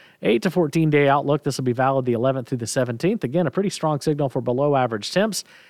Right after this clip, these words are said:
And near normal on precip in eastern Oklahoma, maybe a signal for above average in the western part of the state. And that outlook for March, April, and May, leaning toward above average temps, but probably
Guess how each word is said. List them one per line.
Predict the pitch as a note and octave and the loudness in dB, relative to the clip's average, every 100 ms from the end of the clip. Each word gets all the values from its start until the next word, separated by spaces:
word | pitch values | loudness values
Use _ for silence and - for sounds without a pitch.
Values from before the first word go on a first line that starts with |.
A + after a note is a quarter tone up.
| _ - | _ -6
And | A#3 C4 B3+ | 0 2 2
near | B3 D4+ D#4+ | 2 2 4
normal | G#3+ A3 G#3 | 4 4 4
on | F#3+ | 2
precip | E3+ G3 F#3 F3+ | 2 0 0 0
in | D3+ | 0
eastern | E3 - E3 | -2 -2 0
Oklahoma, | D#3+ D#3+ D#3 E3 | 0 2 0 2
maybe | D#3+ D3+ D3+ C#3+ | 2 0 2 2
a | C#3 | 0
signal | - D3+ C#3+ | -2 -2 -2
for | B2 C3+ | 0 0
above | A#2+ C#3 | 2 2
average | C3+ B2+ B2+ A#2+ - _ _ _ | 4 2 2 -2 -4 _ _ _
in | - | -2
the | B2+ | 0
western | A#2+ C3 - A2 | 0 -2 -4 -4
part | B2+ A#2 | -2 -2
of | |
the | G#2 | -2
state. | - E3+ F#3 F#3+ - - _ _ - | -2 2 2 0 -8 -20 _ _ -2
And | F3+ E3 D3 | 0 2 2
that | D3 C#3+ C3+ - - - - | 4 4 0 -6 -16 -14 -2
outlook | F3+ G3+ F#3+ G3+ G3 | -2 0 0 0 -2
for | - F#3 F3+ D3 E3 F3+ - _ _ _ _ | -6 0 2 4 4 2 -2 _ _ _ _
March, | E3+ A3 A#3 - - - | 0 2 0 -4 -8 0
April, | G3+ - G3 - | 0 4 2 2
and | E3+ E3 | 2 4
May, | E3 D#3 B2+ C3+ - | 4 4 4 2 0
leaning | D#3 F3 E3 | 0 2 2
toward | D3 D#3 | 2 2
above | C#3+ D3 | 2 2
average | C#3 C3 C3 - | 2 2 -2 -4
temps, | A#3+ C#4+ - | -4 -4 -8
but | - G3 F#3+ - D#3+ E3 G#3 - | -6 -2 -2 -4 -8 -8 -10 -14
probably | - D4 C#4 C#4 | -6 -4 0 0